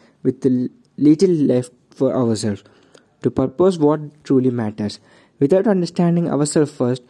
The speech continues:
we are like a boat being left in the ocean without a paddle to navigate the vast, ever-changing waters. Some days we get lucky and find ourselves a beautiful island with abundant resources that can provide for everyone on board.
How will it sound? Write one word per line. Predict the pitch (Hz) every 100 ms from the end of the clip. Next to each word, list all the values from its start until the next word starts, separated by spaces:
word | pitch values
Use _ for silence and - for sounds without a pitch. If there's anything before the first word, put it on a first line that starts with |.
| _ _
we | 156 180
are |
like | 190 202
a | 202
boat | 147 151 180 180 _ _ _ - 151
being | 156 180 196 190
left | 180 170 -
in | 175
the | 170
ocean | 135 127 - 135 127 _ _ _ -
without | 147 170 175
a | 175
paddle | - 160 165 190
to | 196
navigate | 190 175 170 175 151
the | 117
vast, | 120 117 110 - - _ _ _ _ -
ever-changing | 139 156 160 160 151 147 135
waters. | 143 143 170 170 - _ _ _ _ _
Some | - 143 127 131
days | 147 175 -
we | 143
get | 127 135 131 131
lucky | 127 - 151 -
and | 135 127
find | 135 147 156
ourselves | 139 139 143 143
a | 131
beautiful | 117 160 180 185 180 139
island | 131 127 127 - _ _
with | - -
abundant | 139 139 143 143
resources | 139 127 123 120 127 120 _ _
that | 135 127
can | 139 127
provide | 131 120 127 131
for | - 120
everyone | - 123 123 123 120
on | 120 113
board. | 107 107